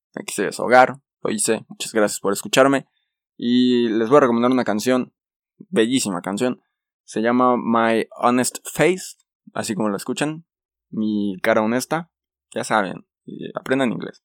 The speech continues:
Bueno, supongo que ya todos saben inglés ahorita, es dos mil veintiuno. Mucha gente sabe inglés. Eh, My Honest Face de Inhaler, vayan, escúchenla, muy buena rola, gran rola. Ustedes me dicen a qué suena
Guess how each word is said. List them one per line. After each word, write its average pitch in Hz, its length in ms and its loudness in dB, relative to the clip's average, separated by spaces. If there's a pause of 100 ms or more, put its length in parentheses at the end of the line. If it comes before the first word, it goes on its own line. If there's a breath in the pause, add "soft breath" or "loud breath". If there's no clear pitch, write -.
Bueno, 107 280 -4 (280)
supongo 123 300 -2
que 113 80 -6
ya 104 100 0
todos 104 160 -4
saben 107 180 -2
inglés 98 280 -6
ahorita, 104 240 -6 (240)
es 87 80 -16
dos 101 120 -4
mil 107 140 -2
veintiuno. 92 320 -8 (520)
Mucha 113 260 -2
gente 107 160 -4
sabe 95 160 -2
inglés. 95 340 -10 (540)
Eh, 104 520 0 (120)
My 104 340 -4
Honest 110 360 -4
Face 143 480 -2 (220)
de 104 360 -2
Inhaler, 127 560 -2 (120)
vayan, 101 200 -4
escúchenla, 120 500 -4
muy 101 220 -6
buena 107 240 0
rola, 143 340 4
gran 104 340 -2
rola. 139 320 6
Ustedes - 280 -6
me 107 80 -2
dicen 101 200 -6
a - 60 -8
qué 110 140 -4
suena 156 480 4